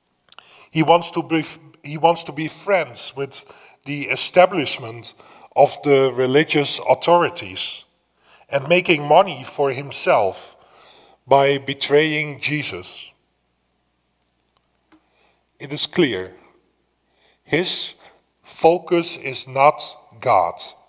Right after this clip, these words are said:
and his kingdom, but only short-term benefits. The readings bring up the question,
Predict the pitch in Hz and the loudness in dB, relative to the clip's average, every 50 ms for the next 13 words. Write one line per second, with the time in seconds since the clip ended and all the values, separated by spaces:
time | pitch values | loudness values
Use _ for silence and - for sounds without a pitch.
0 | _ _ - 120 117 - 120 127 135 - - - - 131 123 117 104 90 92 98 | _ _ -14 -14 -12 -10 -8 -8 -6 -6 -6 -4 -4 -4 -4 -4 -8 -12 -12 -14
1 | 95 _ _ _ _ _ _ _ _ _ _ _ _ _ _ _ _ _ _ _ | -16 _ _ _ _ _ _ _ _ _ _ _ _ _ _ _ _ _ _ _
2 | _ - 139 135 - - - 160 180 190 185 180 180 180 175 170 - _ _ _ | _ -4 -4 -4 -2 -2 -2 -2 0 -2 -4 -4 -6 -6 -8 -12 -18 _ _ _
3 | _ _ _ _ _ _ _ _ _ _ _ _ _ - - - 151 147 147 151 | _ _ _ _ _ _ _ _ _ _ _ _ _ -10 -8 -4 -2 0 0 0
4 | 147 151 - - - - 139 135 135 131 127 120 104 - 107 104 107 104 92 - | -2 -4 -10 -12 -8 -4 -2 -2 -2 -2 -6 -8 -6 -4 -4 -4 -4 -6 -12 -14
5 | - - 90 85 - - - - - - - _ _ _ _ _ _ _ _ _ | -14 -16 -16 -16 -14 -14 -14 -14 -16 -20 -20 _ _ _ _ _ _ _ _ _
6 | _ _ _ _ _ _ _ _ _ _ _ _ _ _ _ _ _ _ _ _ | _ _ _ _ _ _ _ _ _ _ _ _ _ _ _ _ _ _ _ _
7 | _ _ - 156 156 147 139 139 156 185 214 254 - 170 135 131 135 151 - - | _ _ -4 -2 -2 -2 -2 -6 -6 -4 -4 -2 0 0 0 0 -2 -4 -6 -8
8 | - 113 117 120 156 165 170 185 185 185 - - 160 185 - - - - - - | -8 -8 -2 2 4 4 4 4 0 -4 0 4 4 4 4 2 -6 -10 -8 -8
9 | 139 - - - - 180 190 - - - - 143 127 123 139 143 | -8 -8 -8 0 4 4 4 4 2 -2 -4 -6 -8 -8 -10 -14